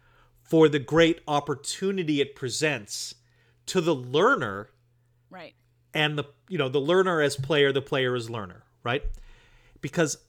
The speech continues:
Speaker 1: oftentimes those kind of moments that you're describing, Tracy, at least in my experience, are when real wisdom about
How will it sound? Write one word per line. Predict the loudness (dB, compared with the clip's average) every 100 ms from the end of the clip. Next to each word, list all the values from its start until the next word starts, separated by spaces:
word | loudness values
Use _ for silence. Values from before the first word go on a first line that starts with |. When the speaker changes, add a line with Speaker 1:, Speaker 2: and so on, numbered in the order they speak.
| _ _ _
Speaker 1:
oftentimes | -4 -2 -2 -4 -4 -4 -4 -4 -8 -12 -2
those | 2 2 2
kind | -2 -2
of | -2
moments | -2 -2 -6
that | -8 -10
you're | -12
describing, | -10 -8 -8 -10
Tracy, | -12 -12 -14 -18 _ _ _ _ _ _ -12
at | -4
least | -2 -2
in | -6
my | -6
experience, | -6 -8 -12 -12 -14 -18 -20 _ _ _ _ _ -4
are | 0 2
when | 2 0 0 -4 -12 _ _ _ _ _ _ -12
real | -4 0 4 6 4 2 _ _ -6
wisdom | 2 2 2 -2 -2 -4
about | -10 -2 0 0 -4